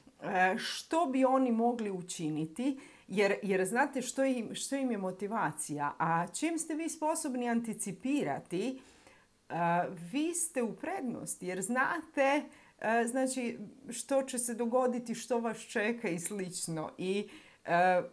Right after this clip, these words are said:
u tom smislu vam je lakše, ajmo reći, upravljati tim nekim odnosom s narcisom ako ste u poziciji i ako na neki način morate to činiti. Naravno da je,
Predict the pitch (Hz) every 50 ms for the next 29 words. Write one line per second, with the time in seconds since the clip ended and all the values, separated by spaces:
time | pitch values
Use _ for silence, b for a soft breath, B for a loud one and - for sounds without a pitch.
0 | - - 202 196 - - 262 269 269 269 - 254 254 269 262 269 - 240 226 214
1 | 226 226 240 240 226 208 208 214 220 233 240 233 - - - 247 214 208 196 208
2 | 214 220 208 214 214 214 - 214 180 - - 202 220 233 226 196 151 165 - -
3 | - - 226 220 220 208 233 233 - 220 196 196 220 233 247 233 226 - 214 196
4 | 190 - - 196 202 202 202 202 196 185 - 190 175 123 202 202 - 214 196 -
5 | - 202 180 175 196 190 185 202 220 214 220 - 208 196 190 185 180 175 180 175
6 | 180 185 - - - - 175 180 B B B B B B B - 180 180 175 175
7 | 170 - 202 175 170 170 170 - - 180 170 170 170 160 151 147 202 - - 151
8 | 147 - 151 156 156 - - 160 156 151 143 139 - 160 156 170 180 196 208 196
9 | 190 180 165 165 160 170 185 196 202 202 202 B B B B B B B _ -
10 | 175 180 190 190 196 185 180 175 175